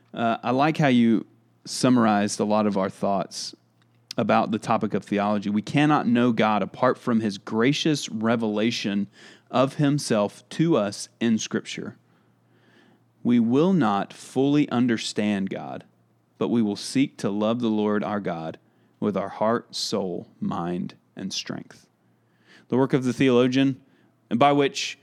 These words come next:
that can be an intimidating word. I just want to be clear. Everyone's s-, in some way or shape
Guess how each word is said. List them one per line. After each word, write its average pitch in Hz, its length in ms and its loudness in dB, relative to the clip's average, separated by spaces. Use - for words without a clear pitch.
that 202 120 2
can 214 120 6
be 185 80 6
an 160 80 4
intimidating 139 420 4
word. 139 300 4
I 233 60 0
just 220 80 2
want 202 100 6
to 151 40 4
be 139 60 6
clear. 131 340 4
Everyone's 170 580 4
s-, - 200 -8
in 135 160 2
some 147 260 4
way 135 140 6
or 120 140 4
shape 117 380 2